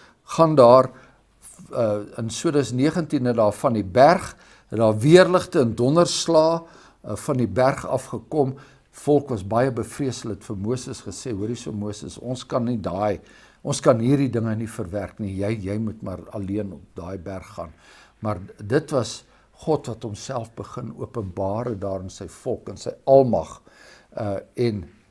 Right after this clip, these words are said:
en, en, en die feit, en ons sal nog weerligte en donderslae en stemme en die dinge sal, ons sal dit nog verder in Openbaring teekom, soos God, die een wat op die troon sit, soos hy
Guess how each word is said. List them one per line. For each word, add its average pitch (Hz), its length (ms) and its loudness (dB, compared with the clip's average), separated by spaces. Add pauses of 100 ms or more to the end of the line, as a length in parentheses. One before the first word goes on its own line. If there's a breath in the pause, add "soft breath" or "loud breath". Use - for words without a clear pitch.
(100)
en, 110 320 -6
en, 123 220 -8
en 120 300 -6
die 101 100 -6
feit, - 360 0
en 120 120 -4
ons 120 160 -4
sal 160 120 2
nog 156 220 4 (800)
weerligte 185 680 6
en 127 140 6
donderslae 127 760 4 (340 loud breath)
en 120 120 -8
stemme 165 460 2
en 123 180 0
die 135 160 0
dinge 143 260 4
sal, 147 200 -6
ons 143 220 -6
sal 175 120 -2
dit 151 140 0
nog 156 140 -4
verder 180 400 -2
in 160 160 -4
Openbaring 139 680 -2
teekom, 185 480 -4 (360 loud breath)
soos 220 500 -2
God, - 520 -4
die 170 180 -4
een 196 80 0
wat 170 200 -2
op 117 100 -10
die 117 160 -4
troon 120 300 -4
sit, - 320 -12 (360 soft breath)
soos 175 500 -2
hy 131 460 0